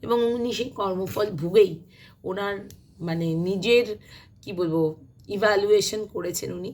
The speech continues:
ইভ্যালুয়েট এটাই করেছেন যে তোমার সঙ্গে উনি ঠিক করেননি এবং তুমিই একমাত্র মানুষ যে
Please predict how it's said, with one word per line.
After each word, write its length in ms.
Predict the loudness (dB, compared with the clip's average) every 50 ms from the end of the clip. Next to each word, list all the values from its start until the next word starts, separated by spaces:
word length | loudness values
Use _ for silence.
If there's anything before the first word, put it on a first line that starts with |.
| -12
ইভ্যালুয়েট 520 | -16 -14 -8 -6 -4 -2 2 2 2 2 0 -8
এটাই 300 | -10 -8 -6 -6 -6 -4
করেছেন 500 | -2 -2 0 0 -2 -4 -6 -6 -6 -6
যে 200 | -4 -2 -4 -4 -4 -8 -16 -18 -18 -20 -20 -20 -20 -20 -20 -20 _ -20 -20 -6
তোমার 220 | -4 0 0 0 0
সঙ্গে 280 | 0 -4 -4 -4 -2
উনি 160 | -2 -2 -2 -2
ঠিক 240 | -4 -6 -10 -8
করেননি 520 | 0 0 2 2 2 -2 -4 -6 -6 -8 -12 -14 -2
এবং 320 | -2 0 0 0 -2 -4 -6
তুমিই 360 | -6 -4 -2 0 2 2 0
একমাত্র 480 | 0 -2 -4 -4 -6 -6 -4 -2 -2 -2
মানুষ 480 | -2 -2 -4 -4 -6 -8 -8 -8 -8
যে 320 | -4 0 0 0 0 0